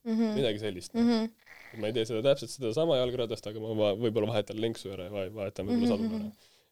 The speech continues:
Speaker 2: Et see on nagu see point, mida nagu nende videotega teha, kuidas seda teha nagu enda moodi lihtsalt.
Speaker 1: Jaa, jaa, muidugi, miks mitte?
Speaker 2: Mhm.
Speaker 1: Ma pigem jah,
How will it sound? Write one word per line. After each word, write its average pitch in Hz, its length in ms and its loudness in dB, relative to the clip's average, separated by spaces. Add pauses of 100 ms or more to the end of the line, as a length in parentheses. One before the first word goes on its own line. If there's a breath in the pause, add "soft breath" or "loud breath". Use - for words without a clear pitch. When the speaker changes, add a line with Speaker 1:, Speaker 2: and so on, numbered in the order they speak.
(100)
Speaker 2:
Et 98 140 -8
see 113 160 4
on 107 80 -6
nagu 92 180 -6
see 95 100 -8
point, 98 220 -4
mida 98 220 -6
nagu 92 200 -4
nende 98 220 -2
videotega 98 460 -2
teha, 104 160 2
kuidas 95 300 -12
seda 98 120 -14
teha 95 220 -2
nagu 95 220 -8
enda 101 200 0
moodi 90 280 0
lihtsalt. - 260 -12
Speaker 1:
Jaa, 247 220 0
jaa, 247 80 -4 (160)
muidugi, 233 360 -4
miks 247 160 -6
mitte? 240 220 -6 (360)
Speaker 2:
Mhm. 110 260 -4 (720)
Speaker 1:
Ma 240 160 2
pigem 220 280 0
jah, 233 140 2